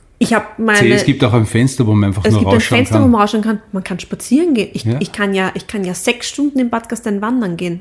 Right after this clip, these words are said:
Speaker 1: Mir ist das ja wurscht. Dann suchst du halt eine Strecke, die nicht anstrengend ist. Da, ich kann da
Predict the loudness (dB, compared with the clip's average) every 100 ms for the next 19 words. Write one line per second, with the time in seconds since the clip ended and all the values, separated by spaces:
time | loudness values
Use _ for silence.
0 | -4 -4 -4 -6 -4 -4 -6 -12 -20 -20
1 | -20 _ -2 2 2 2 0 2 0 0
2 | -2 -2 0 0 0 -4 -4 -4 -2 0
3 | -2 -8 -16 -20 -20 0 0 0 0 2
4 | 2